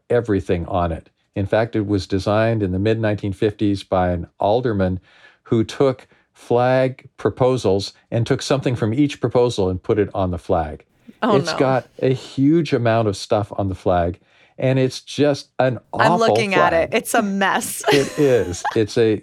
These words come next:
Speaker 1: a frequent target, partially because Milwaukee's failed at least three times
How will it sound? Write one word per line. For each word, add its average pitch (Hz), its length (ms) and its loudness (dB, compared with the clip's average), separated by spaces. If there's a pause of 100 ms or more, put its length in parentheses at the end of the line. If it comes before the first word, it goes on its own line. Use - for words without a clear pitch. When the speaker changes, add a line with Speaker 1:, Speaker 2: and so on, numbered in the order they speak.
Speaker 1:
a 107 60 2
frequent 139 420 0
target, 131 460 0 (300)
partially 185 500 0
because 113 640 0
Milwaukee's 120 640 0
failed 127 520 2
at 107 100 0
least 190 360 -2
three 202 320 -2
times 117 680 0